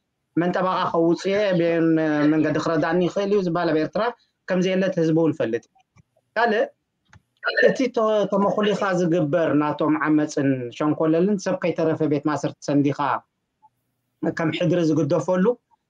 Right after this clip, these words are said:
ነቲ ህዝቢ ቅቡል ገይሩ ክወስዶ። እንተ ደኣ ኣላሚትካዮ እንታይ ክብል እቲ ህዝቢ በቃ እዚ ዳ ንቡር እንድዩ ኢትስ ኦኬይ። እ፣ እ፣ ነቲ እሶም ዝገብርዎ ገበንስ እንተ ደኣ ተለማሚድዎ እምበር ሕጊ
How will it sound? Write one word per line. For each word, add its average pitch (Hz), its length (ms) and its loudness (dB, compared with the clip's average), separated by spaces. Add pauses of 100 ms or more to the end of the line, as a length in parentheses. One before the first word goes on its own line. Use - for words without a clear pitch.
ነቲ 180 200 0
ህዝቢ 208 220 0 (100)
ቅቡል 190 320 0
ገይሩ 156 200 2
ክወስዶ። 120 360 -2 (380)
እንተ 139 140 -8
ደኣ 170 180 0
ኣላሚትካዮ 175 680 0 (520)
እንታይ 185 180 -6
ክብል 170 180 -2
እቲ 175 140 -2
ህዝቢ 185 240 0 (400)
በቃ - 240 -2 (120)
እዚ 170 140 0
ዳ 180 160 0
ንቡር 170 300 2
እንድዩ 147 280 2 (300)
ኢትስ 156 180 -8
ኦኬይ። 180 260 -2 (240)
እ፣ 151 100 -2 (840)
እ፣ 131 60 0 (280)
ነቲ 170 240 -2
እሶም 240 280 0
ዝገብርዎ 202 420 0
ገበንስ 196 340 0
እንተ 165 140 -2
ደኣ 175 180 -2
ተለማሚድዎ 180 640 0 (680)
እምበር 165 220 0
ሕጊ 185 220 0